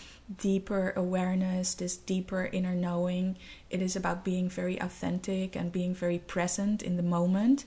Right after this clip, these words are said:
And that's all really important in relationship and how you're being and what you're doing in relationship. To find that authenticity and to really be in that present moment, to feel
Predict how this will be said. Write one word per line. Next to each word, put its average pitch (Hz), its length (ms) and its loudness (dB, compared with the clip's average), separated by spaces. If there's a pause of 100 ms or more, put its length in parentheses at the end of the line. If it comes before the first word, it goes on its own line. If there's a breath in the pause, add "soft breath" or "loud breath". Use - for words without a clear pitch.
(480 loud breath)
And 208 440 2
that's 262 400 2
all 226 260 0
really 202 320 0
important 190 720 -2
in 185 380 0
relationship 202 840 0
and 185 140 0
how 190 180 -2
you're 185 200 0
being 190 600 2
and 175 120 0
what 180 160 -6
you're 180 140 0
doing 214 480 6
in 170 140 -2
relationship. - 840 -6 (560 loud breath)
To - 100 0
find 233 360 6
that 196 200 0
authenticity 185 800 -2
and 185 160 0
to 202 120 0
really 202 340 2
be 202 320 -4
in 190 60 -2
that 190 180 -4
present 185 380 -4
moment, 190 560 -2
to - 120 -4
feel 220 680 0